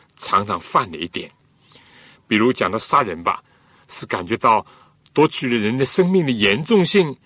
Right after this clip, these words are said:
而懊悔呢？因为这个生命是按照上帝形象造的，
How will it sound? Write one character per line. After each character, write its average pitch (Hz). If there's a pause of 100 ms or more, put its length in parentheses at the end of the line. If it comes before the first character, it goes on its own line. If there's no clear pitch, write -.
(200)
而 107
懊 151
悔 117
呢？ 160 (920)
因 110
为 113
这 131
个 123
生 185
命 160
是 -
按 135
照 120
上 170
帝 127
形 104
象 139
造 123
的， 78